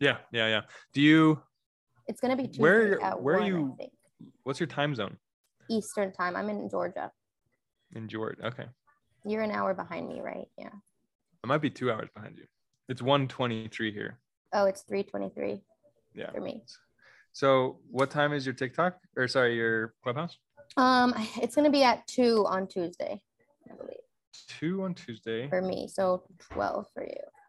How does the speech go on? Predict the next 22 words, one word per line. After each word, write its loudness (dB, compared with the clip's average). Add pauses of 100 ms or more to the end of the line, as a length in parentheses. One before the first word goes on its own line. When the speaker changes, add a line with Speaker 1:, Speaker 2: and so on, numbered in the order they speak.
Speaker 1:
Twelve. -4
Okay, 0
so 0
I 6
have 2
two -2
calls, 0 (1500)
um, -4 (540)
during -4
that -6
first -8
hour, -4
so -6
I 0
might 2
not 0
be 2
able 4
to 0
make -4
it. -6
But, -2